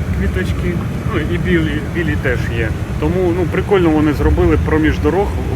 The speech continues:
висадили прям багато кілометрів таку роздільну смугу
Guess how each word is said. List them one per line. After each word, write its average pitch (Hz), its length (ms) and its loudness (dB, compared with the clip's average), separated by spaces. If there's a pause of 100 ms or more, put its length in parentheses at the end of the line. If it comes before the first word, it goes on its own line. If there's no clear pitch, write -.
висадили 151 380 0 (140)
прям 160 460 2 (600)
багато 151 360 0
кілометрів 143 580 0 (600)
таку 160 420 2 (300)
роздільну 160 560 2
смугу 156 520 2